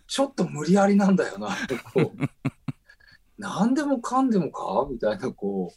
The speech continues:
Speaker 1: う。
Speaker 2: はい。
Speaker 1: うん、ありますよね。あと、何でも、こう、なんかの病気のせいだってする人とかね。
Speaker 2: あー、います。
Speaker 1: 心霊系はね。
Speaker 2: はい、ありますね。はい。
Speaker 1: あの、うん。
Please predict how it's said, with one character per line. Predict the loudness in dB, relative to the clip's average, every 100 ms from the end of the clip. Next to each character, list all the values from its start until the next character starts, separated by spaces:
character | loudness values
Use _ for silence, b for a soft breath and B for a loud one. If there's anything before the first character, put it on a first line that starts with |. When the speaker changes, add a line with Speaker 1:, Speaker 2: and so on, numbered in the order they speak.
| -10
Speaker 1:
う。 |
Speaker 2:
は | -8
い。 | -8 -14 _ _ _ _ _ _ -6
Speaker 1:
う | -4
ん、 | -2 -2 0 2 0 -2 -8 -6
あ |
り | -2
ま | 0 0
す | 0 -6
よ | -8
ね。 | -4 -2 -4 -8 _ _ _ _ _ _ -4
あ | -2
と、 | 2
何 | 2 4
で | 4
も、 | 4 2 -4 _ _ _ -8
こ | 0 2 2 0
う、 |
な | -2
ん | -4
か | 0 2
の | 2 0
病 | -2 -2 -6
気 | -12 -10 -8
の | -8 -2
せ | 0 4
い |
だ | 2
っ | 2
て | -6
す | -14 -12
る | -12
人 | -12 -14
と | -14 -16
か | -8
ね。 | -4 -4 -2
Speaker 2:
あ | -2 0 0 2
ー、 |
い | 2
ま | 2
す。 | 2
Speaker 1:
心 |
霊 |
系 | 4
は | 6
ね。 | 6
Speaker 2:
は | 4
い、 |
あ |
り | 0
ま | 0
す | -2
ね。 | -6 -8 _
は | -8 -8
い。 | -8 -14 _ _ _ _ _ _
Speaker 1:
あ | -12 -6
の、 | 0 0 -2 _ _ _ _ _ _ _ _ -4
う | -2
ん。 | -2